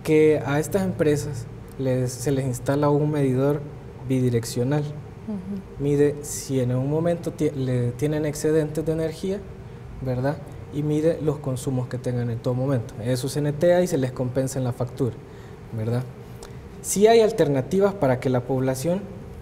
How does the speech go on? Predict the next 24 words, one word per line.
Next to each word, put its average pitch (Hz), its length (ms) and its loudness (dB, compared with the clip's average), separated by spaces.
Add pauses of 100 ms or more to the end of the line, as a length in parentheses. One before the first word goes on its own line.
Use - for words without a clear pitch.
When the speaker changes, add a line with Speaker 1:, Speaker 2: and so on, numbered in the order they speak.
(120)
Speaker 1:
pueda 170 380 4 (480)
vender 139 640 4
literalmente 147 840 2
esa 147 100 0
energía 147 460 -4
y 123 80 -6
que 135 140 -2
reciba 143 420 0 (320)
di-, 135 180 -2 (100)
eh, 113 340 0
dinero, 131 360 2
¿no? - 1000 -10
Estas, 170 840 2
eh, 113 240 -4 (1000)
digamos, 120 600 -2
estas 156 260 0
alternativas 160 840 0 (440)
nacen 165 440 -2 (460)
de 147 140 6
impulsar 147 580 2
procesos 170 460 0
de 160 80 2
generación 143 580 0
distribuida, 156 600 0